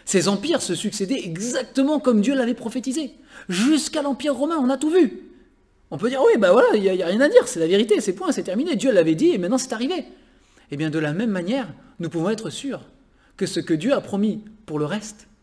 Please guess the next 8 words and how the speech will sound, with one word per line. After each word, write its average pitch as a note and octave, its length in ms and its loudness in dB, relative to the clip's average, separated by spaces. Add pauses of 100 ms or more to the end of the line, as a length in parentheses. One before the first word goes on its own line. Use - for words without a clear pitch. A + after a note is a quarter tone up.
(320)
ce - 120 -10
qu'il D#3+ 160 -2
a D#3+ 80 2
gardé F#3 380 -4
en D3+ 120 -4
réserve D3+ 480 -4 (760)
pour D3+ 140 -4
l'humanité, D3+ 540 -6